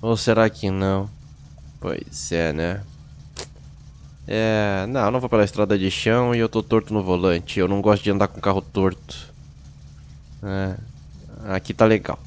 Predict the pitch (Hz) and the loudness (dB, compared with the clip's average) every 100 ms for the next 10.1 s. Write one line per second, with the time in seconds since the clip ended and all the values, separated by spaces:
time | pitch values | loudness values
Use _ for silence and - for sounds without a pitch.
0 | - - 98 98 87 73 - - - - | -20 -6 0 2 2 -2 -6 -10 -18 -20
1 | - - - - 101 - 117 104 - - | -20 -20 -18 -10 -8 -4 0 0 -2 -14
2 | - - - - - - 120 117 127 131 | -18 -18 -18 -18 -18 -2 2 8 8 8
3 | 120 117 107 95 120 139 135 135 - - | 6 4 4 6 8 8 6 -4 -8 -20
4 | - - - - - - - - - - | -20 -20 -20 -20 -20 -20 -20 -20 -20 -20
5 | - - - - - - - - 117 104 | -20 -20 -20 -20 -20 -20 -8 2 4 4
6 | 110 107 110 123 110 113 - 123 110 107 | 0 0 0 2 2 0 4 4 6 8
7 | 120 139 95 110 127 113 127 131 135 131 | 8 6 2 0 2 6 6 6 4 6
8 | 131 123 131 131 - 131 127 131 113 113 | 6 6 6 4 6 6 8 8 8 8
9 | 123 123 110 104 123 110 117 127 - - | 10 10 6 6 8 8 8 8 6 -2
10 | - | -4